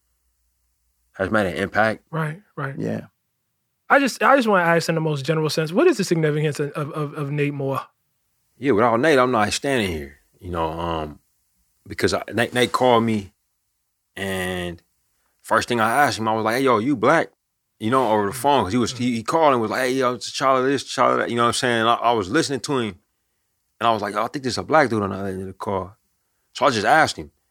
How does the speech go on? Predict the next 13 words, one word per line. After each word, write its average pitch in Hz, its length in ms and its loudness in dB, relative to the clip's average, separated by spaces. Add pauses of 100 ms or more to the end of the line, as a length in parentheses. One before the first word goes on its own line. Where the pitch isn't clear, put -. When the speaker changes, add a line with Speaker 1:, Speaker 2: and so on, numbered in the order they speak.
(360)
Speaker 1:
'cause, 104 160 0
like, 101 180 2
your 101 100 -2
worst 107 300 0
nightmare 110 480 0
is 90 200 -2
going 92 280 -6
into 92 240 -8
a - 40 -8
situation, 95 760 -4 (800)
making 98 280 -4
a 90 80 -4
character 98 720 -2